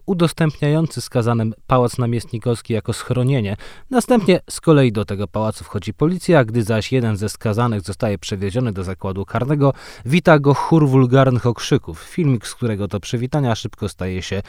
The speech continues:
hitem internetu, podobnie jak memy i dowcipy komentujące całą tę sytuację. Reakcja na nią uwydatnia satysfakcję, jaką przynajmniej jedna strona politycznego sporu odczuwa.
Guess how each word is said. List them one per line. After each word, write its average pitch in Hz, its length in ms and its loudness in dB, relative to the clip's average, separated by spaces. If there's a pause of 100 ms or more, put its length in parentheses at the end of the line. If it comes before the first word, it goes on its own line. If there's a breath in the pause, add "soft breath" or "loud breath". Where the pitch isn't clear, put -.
(220 loud breath)
hitem 147 320 2
internetu, 147 520 2 (200 loud breath)
podobnie 151 360 4
jak 123 200 0
memy 120 360 2
i 98 100 -4
dowcipy 95 540 -6
komentujące 85 720 -8
całą 80 260 -10
tę 80 180 -14
sytuację. 76 600 -14 (400 soft breath)
Reakcja 120 520 4
na 92 140 -2
nią 104 260 -2 (300 soft breath)
uwydatnia 135 460 2
satysfakcję, - 840 -2
jaką 85 400 -8
przynajmniej 104 600 -4
jedna 104 440 -2
strona 95 400 -6
politycznego 101 560 -6
sporu 78 320 -12
odczuwa. 80 480 -12